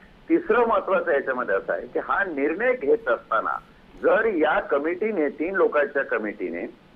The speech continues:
एक, अ, time bound म्हणजे बारा तासात किंवा चार तासात तुम्ही आम-, आपलं म्हणणं काय आहे ते मांडा किंवा समिती समोर येऊन बोला, काय तुम्हाला सांगायचं आहे finally, हा सुप्रीम कोर्टाचा उद्देश आहे. सुप्रीम कोर्टाने जो दुसरा paragraph लिहिलेला आहे तो या उद्देशाने लिहिला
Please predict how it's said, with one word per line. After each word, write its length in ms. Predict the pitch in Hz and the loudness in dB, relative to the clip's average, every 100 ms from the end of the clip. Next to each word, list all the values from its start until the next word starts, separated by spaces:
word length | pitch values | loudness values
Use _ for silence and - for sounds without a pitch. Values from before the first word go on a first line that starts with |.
| - - - - | -20 -20 -6 2
एक, 360 | - 214 - | 4 4 2
अ, 240 | 165 151 151 | 4 4 4
time 480 | 147 135 160 220 180 | 0 0 0 0 2
bound 220 | 139 87 | 2 0
म्हणजे 420 | 90 123 147 185 | -4 -4 -2 -2
बारा 400 | 123 110 127 127 | 0 0 2 2
तासात 440 | 139 127 - 127 | 2 0 0 0
किंवा 260 | - 143 147 | 0 -4 -4
चार 300 | 143 151 165 | 0 2 2
तासात 440 | - 131 - 120 | 0 -2 0 0
तुम्ही 360 | 120 - 151 202 | 0 -2 -4 -2
आम-, 400 | 170 143 127 - | 0 -2 -6 -4
आपलं 340 | 131 - 180 | -4 0 0
म्हणणं 320 | 170 147 151 175 | 0 -2 -2 0
काय 220 | 151 135 | 2 2
आहे 100 | 151 | 2
ते 140 | 165 | 0
मांडा 420 | 147 117 127 135 | 0 -2 0 0
किंवा 640 | - - - 156 170 196 208 - | -2 -8 -4 2 4 4 2 2
समिती 380 | 147 180 196 185 | 0 0 0 0
समोर 320 | 156 160 165 | 2 4 4
येऊन 240 | 180 143 | 4 2
बोला, 420 | 113 135 160 - - - - | 2 4 4 2 -2 -12 -8
काय 200 | 120 147 | -2 0
तुम्हाला 400 | 208 185 170 175 | 2 2 4 4
सांगायचं 460 | - 131 139 147 147 | 2 0 0 0 2
आहे 100 | 147 | 0
finally, 500 | 117 113 135 120 98 - - - - | -2 -4 -4 -6 -8 -14 -20 -20 -8
हा 280 | - 156 220 | -2 0 0
सुप्रीम 600 | - 165 156 - 196 240 | -2 -2 -2 0 2 2
कोर्टाचा 760 | 214 190 180 180 170 160 160 180 | 4 4 4 2 2 2 2 2
उद्देश 540 | 151 135 - 226 247 | 0 -2 2 2 2
आहे. 160 | 147 101 | 0 -2
सुप्रीम 560 | - - 117 143 180 | -6 -6 -4 0 0
कोर्टाने 380 | 160 147 165 208 | 2 2 0 2
जो 260 | 247 240 190 | 2 4 4
दुसरा 200 | 202 196 | 2 2
paragraph 560 | 165 170 165 165 160 | 2 2 2 0 0
लिहिलेला 360 | 127 123 131 127 | 2 2 2 2
आहे 240 | 117 165 | 4 2
तो 340 | 185 165 175 190 | 0 0 2 4
या 260 | 120 139 | 4 4
उद्देशाने 680 | 165 131 160 185 202 233 185 | 2 0 2 2 2 2 4
लिहिला 360 | 127 120 127 | 4 4 4